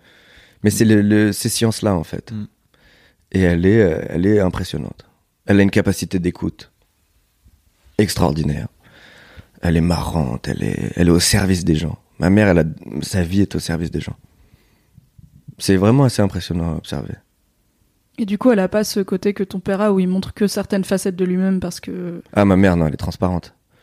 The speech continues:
Speaker 1: Mais, mais, mais elle est transparente, mais, mais, mais c'est impossible de tout comprendre, en fait. <laughs> Parce qu'elle est trop loin.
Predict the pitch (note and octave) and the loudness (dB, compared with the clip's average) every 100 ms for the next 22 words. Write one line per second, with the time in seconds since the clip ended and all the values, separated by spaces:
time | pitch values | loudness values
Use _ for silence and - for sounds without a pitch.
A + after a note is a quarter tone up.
0 | _ _ - - A2+ C3 D3 B2 B2 A2+ | _ _ -14 0 4 6 6 6 6 6
1 | A2 C3+ - B2+ D3 A#2+ G#2 G2 G2 F#2+ | 6 2 2 2 2 2 2 2 2 2
2 | F#2 F#2 - F#2+ G2 - G2 - G2 - | 0 -2 -2 -2 -4 -4 -6 -4 -6 -4
3 | F2+ E2+ - D#2 - - D#2+ G2+ _ _ | -4 -4 -8 -12 -14 -8 -8 -8 _ _
4 | - - - - - F#2 - G2+ A2 A#2 | -20 -20 -16 -6 2 2 2 4 4 4
5 | A2 | 2